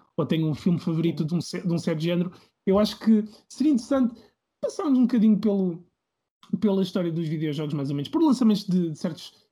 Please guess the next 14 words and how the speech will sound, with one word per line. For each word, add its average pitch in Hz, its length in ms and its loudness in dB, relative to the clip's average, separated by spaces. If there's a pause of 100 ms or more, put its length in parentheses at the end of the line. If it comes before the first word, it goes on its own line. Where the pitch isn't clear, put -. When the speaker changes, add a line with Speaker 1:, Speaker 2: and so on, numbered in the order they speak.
(100)
Speaker 1:
certas 185 320 -6
plataformas 165 720 -4
e 180 100 0
falar 170 340 -4
de 156 120 -4
jogos 165 280 -4
que - 140 0
me 220 120 8
marcaram 185 580 -2 (280)
e 180 80 -4
que 190 120 -6
me 180 60 0
fizeram, 180 520 -2 (380)
eh, 156 440 -2